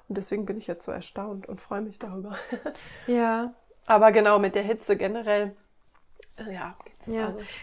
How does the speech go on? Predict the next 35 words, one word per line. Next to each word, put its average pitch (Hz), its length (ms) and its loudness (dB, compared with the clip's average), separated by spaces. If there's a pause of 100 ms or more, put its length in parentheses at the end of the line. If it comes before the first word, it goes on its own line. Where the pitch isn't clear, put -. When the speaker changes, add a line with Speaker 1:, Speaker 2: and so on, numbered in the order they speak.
Speaker 2:
genau, 240 260 4
wir 208 100 4
hatten 254 160 0
nämlich 226 220 2
erst 240 320 0
überlegt, 214 420 -4
ob - 140 -16
wir 208 120 0
jetzt 208 220 -6
so, 196 220 -4
so 190 80 -6
eine 196 80 -4
Folge 220 340 0
machen, 208 300 -4
quasi 202 280 -2
unsere 190 280 -6
Tipps - 320 -8
bei 180 120 -2
Hitze. 214 400 -4
Und 190 100 -4
dann 190 100 -2
ist - 180 -8
uns 202 160 -4
aber 202 220 -4
so 190 80 -2
klar 202 180 -6
geworden, 202 320 -4
eigentlich 233 440 -2
müssen 254 280 0
wir 247 160 2
euch 220 200 -2
nichts 254 460 -4
Besonderes 226 680 -2
sagen, 214 640 0 (420)
weil 226 640 4